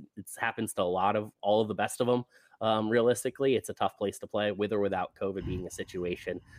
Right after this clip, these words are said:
Um, and Kansas was coming off that game and, and, you know, obviously target on Baylor's back. Um, and then, you know, Baylor had a couple other losses here and there. Um, you know, I think they lost to, or,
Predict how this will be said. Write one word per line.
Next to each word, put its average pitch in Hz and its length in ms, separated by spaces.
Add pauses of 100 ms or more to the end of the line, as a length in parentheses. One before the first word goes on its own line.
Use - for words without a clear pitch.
(220)
Um, 92 480
and 95 180
Kansas 104 400
was 95 140 (220)
coming 107 260
off 90 180
that 95 160
game 95 260
and, 90 220
and, 95 200 (120)
you 113 160
know, 85 200 (140)
obviously 98 380
target 98 340
on 90 180
Baylor's 90 320
back. 87 340 (340)
Um, 107 380
and 135 100
then, 160 160
you 175 80
know, 135 140 (280)
Baylor 170 200
had 156 120
a 143 40
couple 139 240
other 123 140
losses 104 400
here 104 240
and 95 120
there. 95 220 (280)
Um, 101 580 (120)
you 104 100
know, 92 100
I 95 100
think 104 180
they 104 100
lost 95 260
to, 104 80 (300)
or, 107 320